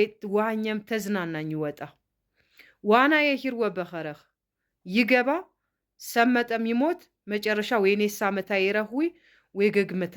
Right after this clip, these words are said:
ይረሁይ ትዳር ወበር እካው ትዳር በጥበብ በጠወጪ ትክክል፣ እ፣ ልክ እንደ ዋናተኛ ቲኸር በጥበብ ባንጠወጪ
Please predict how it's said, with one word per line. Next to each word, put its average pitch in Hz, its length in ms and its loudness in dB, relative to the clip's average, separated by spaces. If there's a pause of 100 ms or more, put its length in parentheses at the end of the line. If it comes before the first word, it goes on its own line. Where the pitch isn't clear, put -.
ይረሁይ 147 520 -8 (260)
ትዳር 202 360 2
ወበር 196 300 0
እካው 160 300 -8 (560)
ትዳር 254 380 4 (280)
በጥበብ 233 460 -4
በጠወጪ 240 540 -2 (880)
ትክክል፣ 320 560 2 (320)
እ፣ 214 120 -4 (560)
ልክ 269 240 -4 (360)
እንደ 208 220 4
ዋናተኛ 180 600 0 (540)
ቲኸር 240 360 2 (580)
በጥበብ 254 420 2
ባንጠወጪ 214 540 0